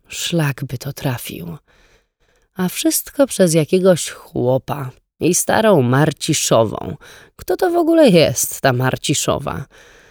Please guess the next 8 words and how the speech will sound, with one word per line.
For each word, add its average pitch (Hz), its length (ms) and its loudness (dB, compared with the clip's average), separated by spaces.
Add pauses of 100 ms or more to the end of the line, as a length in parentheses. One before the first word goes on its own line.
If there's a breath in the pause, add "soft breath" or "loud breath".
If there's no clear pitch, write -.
(260 soft breath)
Kobieta 143 420 -4
wstała 185 440 -2
i 156 60 2
zaczęła 143 360 0
nerwowo 135 480 0
chodzić 131 460 -4
po 117 140 -2
pokoju. - 640 -12